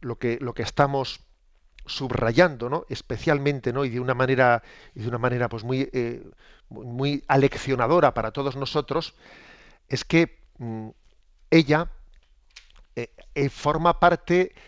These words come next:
de una colaboración activa con Dios. Y ahora mismo, pues, pues, pues ella, fijaros si tiene un puesto destacadísimo de que es intercesora de todos, o sea, es madre intercesora de todos nosotros, ¿no? En resumen, decía también San Bernardo,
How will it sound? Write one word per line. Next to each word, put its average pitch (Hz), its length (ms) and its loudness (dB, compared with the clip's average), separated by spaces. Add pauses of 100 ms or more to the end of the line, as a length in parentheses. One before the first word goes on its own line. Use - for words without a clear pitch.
(100)
de 131 140 -8
una 165 180 2
colaboración 143 960 0
activa 165 560 -2
con 113 200 -8
Dios. 104 480 -14 (400)
Y - 120 -10
ahora 123 160 -6
mismo, 143 340 -8
pues, - 160 -20
pues, 104 240 -14
pues - 140 -10
ella, 131 260 -2 (300)
fijaros 135 340 -4
si 139 80 -2
tiene 143 300 2
un 139 180 -6
puesto 143 300 -4
destacadísimo 131 840 -4 (340)
de 127 140 0
que 165 100 2
es - 120 2
intercesora 135 680 -2
de 123 100 2
todos, 135 300 -4 (240)
o - 40 -20
sea, 131 80 -2
es 120 80 -2
madre 139 300 4
intercesora 135 640 -2
de 127 80 2
todos 131 260 -6
nosotros, 120 560 -8
¿no? 156 100 -14 (1080)
En 143 160 4
resumen, 127 500 -2
decía 147 280 0
también 160 220 2
San 139 220 0
Bernardo, 113 560 -4